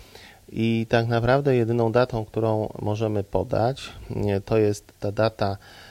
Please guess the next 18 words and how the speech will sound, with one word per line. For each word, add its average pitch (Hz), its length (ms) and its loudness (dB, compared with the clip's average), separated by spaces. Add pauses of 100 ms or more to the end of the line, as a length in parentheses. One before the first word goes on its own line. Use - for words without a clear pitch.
(140)
e, 101 300 0
lipcowa 110 680 2
oddania 98 560 -2
tego 101 260 -4
bloku 95 340 0
do 107 220 2
eksploatacji. 98 920 -2 (400)
A 110 100 0
mówię 127 260 0
o 123 40 2
dacie 120 320 -2
lipcowej, 117 720 0
e, 113 460 -4
z - 100 -14 (180)
takim 123 380 -2
oto 117 240 -2
zastrzeżeniem, 107 880 -4 (580)
że 110 560 -2